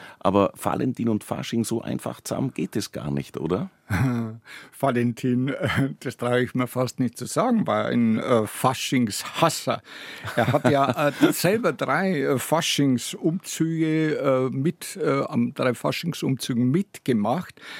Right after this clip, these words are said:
Speaker 2: Das war achtzehnhundertneunundneunzig, da war er erst siebzehn Jahre alt. Da hat er an einem Münchner Faschingszug teilgenommen mit dem Titel Gasthaus zum stinkenden Alisee.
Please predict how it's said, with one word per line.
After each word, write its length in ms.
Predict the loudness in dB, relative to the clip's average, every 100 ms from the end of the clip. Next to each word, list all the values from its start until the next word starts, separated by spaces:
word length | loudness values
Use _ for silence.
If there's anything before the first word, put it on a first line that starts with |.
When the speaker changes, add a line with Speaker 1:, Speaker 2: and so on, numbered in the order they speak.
| -4
Speaker 2:
Das 220 | -2 2
war 180 | 0 0 -2
achtzehnhundertneunundneunzig, 1300 | -4 0 2 2 2 2 4 2 0 -2 -4 -4 0
da 160 | 0 0
war 180 | -2 -2
er 120 | 0
erst 280 | -2 -2 -2
siebzehn 560 | -4 -4 -4 2 2
Jahre 480 | 4 2 2 2 2
alt. 280 | 2 0 0
Da 120 | 0
hat 180 | 0 2
er 140 | 0 0 -10 -16 -18 -8 0
an 280 | 4 4
einem 720 | 2 2 2 4 4 4 4
Münchner 320 | 4 0 -2 0
Faschingszug 640 | 0 0 -4 -4 -2 -4 -6
teilgenommen 1080 | 0 2 2 2 2 2 2 4 2 0 -4 -6
mit 320 | -2 -2 0
dem 200 | 0 0
Titel 500 | 0 -2 0 0 0 -2 _ -20 -20 _
Gasthaus 680 | 0 0 -2 -2 0 0 -2
zum 220 | -2 0
stinkenden 800 | 0 -2 0 0 0 0 2 0
Alisee. 840 | 2 2 4 4 2 -4 -4 -2